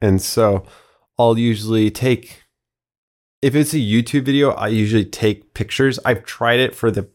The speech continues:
podcast, but, um,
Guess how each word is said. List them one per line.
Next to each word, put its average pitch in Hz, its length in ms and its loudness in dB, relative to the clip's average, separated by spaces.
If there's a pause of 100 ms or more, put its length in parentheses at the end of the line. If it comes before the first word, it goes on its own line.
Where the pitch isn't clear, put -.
(140)
podcast, 110 640 -2
but, - 240 -2 (1120)
um, 92 380 0